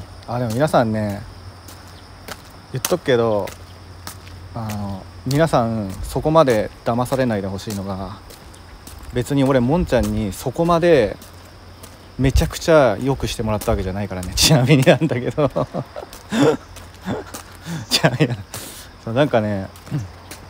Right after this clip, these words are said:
あ、もんちゃん超いいやつだなとかって思ってるやついるかもしれないけど、俺別にそこまで究極良くはされてないんで、ぶっちゃけ。まあ、助かったは助かったけどね。助かったは助かったけど。うん。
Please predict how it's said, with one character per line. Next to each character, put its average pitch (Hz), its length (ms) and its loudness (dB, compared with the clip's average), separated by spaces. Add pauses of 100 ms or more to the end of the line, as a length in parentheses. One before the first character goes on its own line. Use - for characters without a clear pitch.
(560)
あ、 117 100 2
も 131 160 0
ん 170 80 -2
ち - 60 2
ゃ 135 80 4
ん 117 40 0
超 156 200 4
い 139 40 4
い 131 40 6
や 117 80 6
つ - 60 -8
だ 107 100 0
な 98 100 -2
と 95 100 -8
か 95 100 -6
っ - 20 -8
て - 100 -12
思 104 160 -4
っ 120 60 -4
て 117 100 -2
る 104 40 2
や 98 80 0
つ 104 120 -8
い - 20 -6
る 101 60 -6
か 107 80 -4
も 101 80 -4
し - 100 -14
れ 104 60 -6
な 92 60 -6
い - 20 -8
け 95 80 -6
ど、 95 180 -6 (520)
俺 117 80 -2
別 123 240 -4
に 160 80 2
そ 143 160 -2
こ 175 140 2
ま 180 120 4
で 139 420 2
究 - 320 0
極 151 440 4
良 147 140 2
く - 80 0
は 101 100 4
さ - 100 -4
れ 104 80 -2
て 110 120 -4
な 104 80 -2
い 101 40 -2
ん 95 80 -4
で、 90 120 -8
ぶ 95 80 -8
っ - 20 -6
ち - 140 -10
ゃ 95 40 -6
け。 90 120 -8 (1120)
ま 120 100 -4
あ、 139 100 -2
助 - 120 -4
か 240 60 6
っ 226 40 6
た 156 140 8
は 110 80 6
助 - 180 -8
か - 80 -4
っ 117 40 -10
た 113 120 -8
け 98 80 -10
ど 90 120 -10
ね。 95 80 -10 (180)
助 117 220 -8
か 185 60 2
っ - 40 -6
た 117 140 0
は 98 40 0
助 - 200 -8
か - 80 -8
っ - 20 -14
た 101 140 -10
け 101 40 -8
ど。 95 140 -6 (2500)
う 202 60 6
ん。 143 120 2